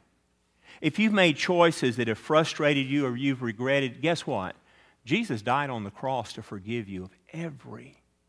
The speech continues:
bad choice that you ever make. Satan loves to remind us of our weaknesses and of our sins.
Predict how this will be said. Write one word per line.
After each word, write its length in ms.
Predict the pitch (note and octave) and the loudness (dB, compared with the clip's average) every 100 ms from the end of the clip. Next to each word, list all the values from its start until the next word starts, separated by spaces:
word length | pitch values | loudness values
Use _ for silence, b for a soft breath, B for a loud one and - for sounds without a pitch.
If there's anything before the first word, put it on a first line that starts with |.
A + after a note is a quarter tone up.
| _ _ _ _ _ _ A2 | _ _ _ _ _ _ -10
bad 320 | A#2+ B2+ A2+ | -8 -8 -10
choice 560 | - A#2+ F#2+ F2+ F#2+ - | -12 -10 -8 -10 -12 -16
that 100 | A2 | -16
you 140 | G#2+ | -14
ever 200 | G2 G2 | -14 -14
make. 300 | F#2+ F#2 - - _ _ _ _ _ _ _ _ _ _ _ _ _ _ _ _ _ _ _ | -14 -16 -18 -20 _ _ _ _ _ _ _ _ _ _ _ _ _ _ _ _ _ _ _
Satan 320 | - D3+ C3+ | -4 -2 0
loves 200 | C3+ A#2 | 0 0
to 60 | |
remind 460 | A2 G#2+ A2 B2 A2 | -4 -2 0 0 -2
us 160 | F#2+ - | -6 -8
of 80 | |
our 120 | G2+ G2+ | -6 -4
weaknesses 720 | A2 A#2+ A#2+ G2+ B2 A2+ A2 | -4 -4 -6 -6 -4 -4 -4
and 100 | G2 | -8
of 80 | F#2+ | -8
our 80 | |
sins. 580 | F#2 - A#2+ A#2+ A2+ - | -8 -4 -2 -2 -6 -12